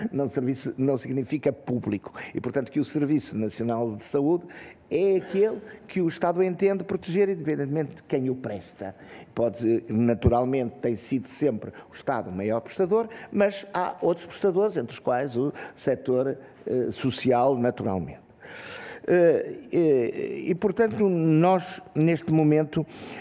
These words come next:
ehm, e para procurar responder à questão do senhor deputado, eu começava por dizer que nós estamos para já a desenvolver, no âmbito dos cuidados de saúde primários, algumas experiências nos, em locais onde não há médicos.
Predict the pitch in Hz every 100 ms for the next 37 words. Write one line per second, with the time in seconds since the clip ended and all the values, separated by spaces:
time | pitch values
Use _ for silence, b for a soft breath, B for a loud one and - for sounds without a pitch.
0 | B - 147 139 127 123 - 135 147 -
1 | 139 127 120 - 135 123 110 - 104 87
2 | - 98 - 139 139 139 123 135 107 107
3 | 110 123 110 107 135 147 135 143 - -
4 | B B - 156 135 - 143 120 160 175
5 | - 123 123 139 139 117 139 151 160 B
6 | B - 143 151 165 127 101 113 147 127
7 | - 139 135 131 107 - - 143 - 120
8 | 107 107 - 131 123 123 123 135 131 -
9 | - B B B B 147 156 180 160 127
10 | - 147 131 135 143 - 156 147 - -
11 | B 143 151 - 160 160 147 131 147 156
12 | 139 151 147 139 139 139 127 110 92 90
13 | - -